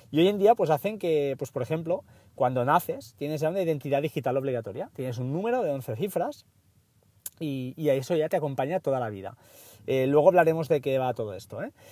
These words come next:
Eh, conexión a internet como derecho básico, así como la luz, como tener una casa y esas cosas que en algunas constituciones ponen muchas cosas muy bonitas y luego no las cumplen, bueno, las que les interesan.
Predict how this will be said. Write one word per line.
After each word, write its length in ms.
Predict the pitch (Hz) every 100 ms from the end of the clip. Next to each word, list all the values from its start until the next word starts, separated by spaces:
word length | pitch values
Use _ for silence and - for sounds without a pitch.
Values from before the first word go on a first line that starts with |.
| - - -
Eh, 400 | 165 165 160 156
conexión 320 | 180 180 226
a 40 | 247
internet 500 | 240 247 262 151 -
como 280 | 165 170 170
derecho 340 | 175 208 247
básico, 540 | 180 160 143 139 113 113
así 180 | 113 135
como 220 | 120 117
la 140 | 117
luz, 440 | 147 233 247 240 -
como 400 | 131 117 110 117
tener 220 | 113 110
una 220 | 110 107
casa 580 | 139 185 185 175 156 165
y 60 | 135
esas 200 | 123 113
cosas 300 | 165 196 -
que 60 |
en 80 | 135
algunas 260 | 120 127 -
constituciones 560 | 123 - 113 123 147
ponen 220 | - 131
muchas 240 | 127 127 110
cosas 200 | 127 117
muy 140 | 120
bonitas 420 | 117 127 170 139
y 60 | 117
luego 220 | 113 117
no 80 | 120
las 160 | 110 -
cumplen, 320 | 156 143 165
bueno, 140 | 147
las 160 | 113 -
que 60 |
les 140 | 113 107
interesan. 480 | 104 117 127 135